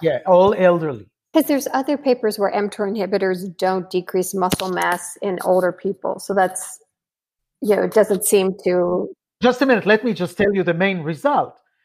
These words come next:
Speaker 1: Five hundred sixteen of the transcript were different between them. They were only in the metformin group. And those were the transcripts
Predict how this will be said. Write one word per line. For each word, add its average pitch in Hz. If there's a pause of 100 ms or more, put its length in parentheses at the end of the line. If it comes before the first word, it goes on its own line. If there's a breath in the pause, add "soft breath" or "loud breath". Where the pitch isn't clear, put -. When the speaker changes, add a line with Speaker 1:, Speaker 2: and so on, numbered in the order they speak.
(420)
Speaker 1:
Five 294
hundred 247
sixteen 226
of 180
the 175
transcript 180
were 185
different 175
between 139
them. 87
They 160
were 180
only 226
in 240
the 208
metformin 156
group. 104 (720 soft breath)
And 190
those 247
were 262
the 185
transcripts 240